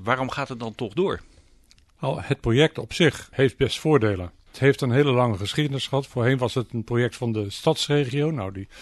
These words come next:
Speaker 2: dat is op enig moment is dat opgeheven. En daarna is het de metropoolregio, de, alle steden, zeg maar, tussen Den Haag en Rotterdam en een beetje om-,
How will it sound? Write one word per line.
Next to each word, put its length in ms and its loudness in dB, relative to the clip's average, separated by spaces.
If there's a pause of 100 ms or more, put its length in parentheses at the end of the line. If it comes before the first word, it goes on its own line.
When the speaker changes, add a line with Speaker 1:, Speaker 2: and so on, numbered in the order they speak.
(120)
Speaker 2:
dat 160 -10
is 80 -4
op 140 -6
enig 220 -2
moment 260 -2
is 80 -6
dat 200 -10
opgeheven. 640 0 (400)
En 340 -4
daarna 320 0
is 180 -8
het 100 -6
de 100 0
metropoolregio, 1080 0
de, 160 -6
alle 360 -4
steden, 480 -2
zeg 140 -4
maar, 100 -2
tussen 320 -6
Den 140 -6
Haag 300 -8
en 60 -8
Rotterdam 560 -4 (340)
en 140 -10
een 60 -8
beetje 380 -10 (180)
om-, 180 -8